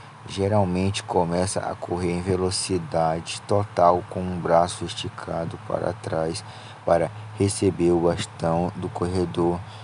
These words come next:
anterior. A entrega dele fora da área designada resulta em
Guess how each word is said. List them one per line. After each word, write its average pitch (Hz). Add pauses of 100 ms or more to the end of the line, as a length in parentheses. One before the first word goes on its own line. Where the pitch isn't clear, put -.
(460)
anterior. 110 (920)
A 113
entrega 110
dele 87
fora 92
da 76
área 78
designada 82 (300)
resulta 101
em 95